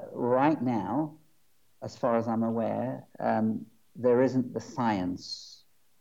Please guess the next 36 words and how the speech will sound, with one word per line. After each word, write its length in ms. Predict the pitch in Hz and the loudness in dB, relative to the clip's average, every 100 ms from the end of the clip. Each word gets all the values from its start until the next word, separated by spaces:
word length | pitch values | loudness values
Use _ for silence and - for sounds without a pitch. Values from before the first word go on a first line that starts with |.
| - | -4
with 260 | 117 101 - | -2 -2 0
thermography 560 | 107 104 101 95 107 | 2 2 0 -6 -2
with 140 | 101 101 | -2 -2
other 180 | 98 | -2
cancers. 640 | 95 - 98 95 - 98 - | -4 -4 -4 -4 -6 -10 -2
There's, 240 | 110 110 - | 0 0 2
there's 260 | 110 104 | 2 4
lots 540 | 113 110 131 - - - | 2 4 2 2 -4 -14
of 60 | - - | -16 -12
published 720 | 127 113 107 101 - - - | -8 -6 -6 -6 -12 -20 -10
articles 640 | 110 104 - 120 113 107 104 | -4 -4 -6 -10 -6 -6 -6
on 460 | 107 104 104 101 - _ _ _ _ - | -2 0 0 -2 -8 _ _ _ _ 0
thermography 760 | 117 113 110 104 - 104 104 - _ _ - | 6 6 6 0 -4 -4 -4 -8 _ _ -6
and 100 | 104 | -4
its 200 | - 113 | -2 0
use 320 | 104 98 - - | 0 0 -6 -2
in 160 | 98 | 0
breast 360 | 92 117 - - | 4 2 0 -4
cancer 340 | 104 95 - | -2 -2 -4
detection, 680 | - - - - - 104 110 - - _ - | -8 -4 -4 -4 -6 -4 -6 -10 -20 _ 2
but 80 | |
we 120 | 113 110 | 4 6
just 340 | 135 127 - | 4 0 0
don't 260 | 127 120 120 | 4 2 0
have 220 | 117 113 | -8 -8
the 80 | 110 | -10
science 520 | - 110 104 101 - | -6 -2 -2 -2 -6
to 160 | - | -12
support 500 | 104 110 - 107 104 98 | -8 -4 2 2 0 -6
its 200 | - - | -6 -2
use 320 | 104 98 - | 0 -2 -4
for 180 | - 107 | -4 -2
other 160 | 101 | -2
cancers 520 | - 107 101 98 90 - | -2 -2 -2 -2 -8 -6
just 300 | 107 - - | -6 -4 -2
now. 300 | 92 87 | 0 0